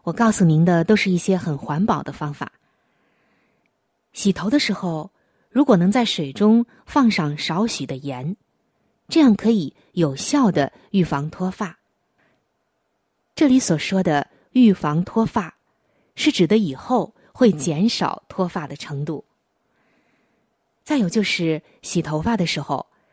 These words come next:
在水里加上一点儿纯的橄榄油，头发就会显得很好，柔顺又有光泽。再有就是用醋来洗头，可以让你的头发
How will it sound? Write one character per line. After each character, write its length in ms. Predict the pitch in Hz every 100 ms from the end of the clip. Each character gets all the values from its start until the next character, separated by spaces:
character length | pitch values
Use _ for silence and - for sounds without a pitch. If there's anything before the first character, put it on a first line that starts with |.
| _ _ -
在 160 | 285
水 260 | - 202 226
里 240 | 196 139
加 240 | - 262 262
上 180 | 202
一 100 | 202
点 160 | 185 147
儿 140 | - -
纯 320 | - 165 165
的 140 | 233
橄 180 | 185 165
榄 140 | 196 143
油， 360 | 131 131 160 - _ _ _ _ _
头 180 | - 165
发 300 | 196 247 190 - _
就 100 | -
会 140 | 302 294
显 200 | - 135
得 80 | 151
很 240 | - 165
好， 300 | 196 151 - _ _ _ _ _ _
柔 260 | - 160 180
顺 320 | - 302 220 - _ _
又 120 | - 208
有 140 | 135
光 280 | - 208 247
泽。 240 | - 131 - _ _ _ _ _ _ _ _ _ _ _ _ _ _ _
再 140 | 254
有 120 | 208
就 140 | 165 196
是 300 | - 170 - _ _ _ _ _ _
用 200 | - 277
醋 260 | 254 - 311
来 140 | 185
洗 220 | 156 - 151
头， 320 | - 135 - _ _ _ _ _
可 100 | -
以 120 | 247 180
让 360 | 214 190 175
你 100 | 160
的 120 | 156
头 240 | - - 170
发 280 | 220 175